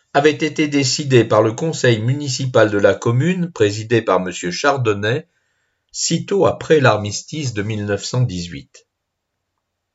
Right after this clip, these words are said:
C'est le projet de monsieur Charmillon, entrepreneur monté, qui fut retenu en septembre mille neuf cent dix-neuf. Le financement a été assuré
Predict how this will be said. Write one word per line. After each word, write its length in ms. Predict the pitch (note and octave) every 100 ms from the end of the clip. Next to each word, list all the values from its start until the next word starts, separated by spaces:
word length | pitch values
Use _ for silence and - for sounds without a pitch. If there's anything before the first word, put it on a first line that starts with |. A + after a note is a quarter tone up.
| - _ _ _ -
C'est 180 | -
le 160 | C#3+ D#3+
projet 340 | F3 F3 G3
de 100 | E3
monsieur 320 | C#3 C3+ C#3 C3
Charmillon, 760 | - E3 D3+ C#3 G#2 E2+ E2+ _ _ _ _ _ _ _ _ -
entrepreneur 800 | C3+ B2+ - - B2+ A#2+ G2 F#2+
monté, 640 | G#2+ C3 B2+ B2 E3 F3 _ _ _ _ _
qui 140 | - C3
fut 200 | - D3+
retenu 520 | C3 B2 A2+ A#2 C#3+
en 120 | G2
septembre 680 | - C3 B2+ - C#3+ C#3 F#2+
mille 200 | G2 G2+
neuf 160 | G2+
cent 180 | - C3+
dix-neuf. 800 | G#2+ G2 F#2+ E2 D2 - - - _ _ _ _ _ _ _ _ _ _ _ _ _
Le 140 | - G2
financement 920 | - C3 G#2+ F2 - A#2 B2+ D3+ A2+
a 80 | G2
été 280 | F#2+ G2+
assuré 720 | G#2 G#2 - G2 F#2+ A#2 E3